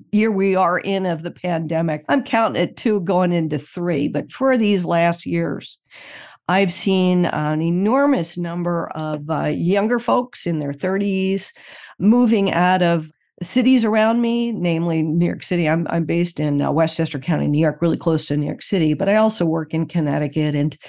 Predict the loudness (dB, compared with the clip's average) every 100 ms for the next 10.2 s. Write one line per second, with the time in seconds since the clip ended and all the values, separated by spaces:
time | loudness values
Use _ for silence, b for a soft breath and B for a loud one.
0 | B B B B B 2 4 4 4 2
1 | 2 2 2 0 0 0 0 0 -2 0
2 | 0 0 -2 -4 -4 -8 -10 -4 -2 0
3 | 0 0 0 0 -2 -4 b b 0 4
4 | 4 4 4 2 2 -2 -4 -6 -4 -4
5 | -4 -6 -8 -12 -16 -18 _ 0 2 0
6 | -2 0 2 2 2 0 0 -2 0 -4
7 | -4 -4 -4 -4 -6 -4 0 2 4 4
8 | 2 0 -6 -6 -2 -2 0 -2 -2 -8
9 | B _ 0 2 2 2 2 2 -2 -2
10 | -4 -6